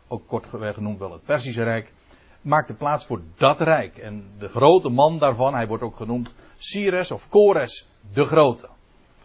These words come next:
En tot op de dag van vandaag is hij de man in de historie voor Iraniërs, voor Persen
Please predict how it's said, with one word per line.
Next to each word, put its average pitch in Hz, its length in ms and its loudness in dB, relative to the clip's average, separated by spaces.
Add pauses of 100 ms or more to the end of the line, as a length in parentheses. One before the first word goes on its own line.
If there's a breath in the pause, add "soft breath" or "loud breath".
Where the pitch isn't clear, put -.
(500 soft breath)
En 104 200 -14
tot 120 160 -6
op 117 140 -10
de 110 80 -10
dag 131 220 0
van 117 140 -8
vandaag 117 380 -2
is 110 140 -12
hij 107 320 -6 (120)
de 156 220 4
man 147 500 0
in 143 260 -10
de 117 80 -8
historie 127 800 -6 (240 soft breath)
voor 110 340 -6
Iraniërs, 123 600 0
voor - 160 -10
Persen 120 380 -6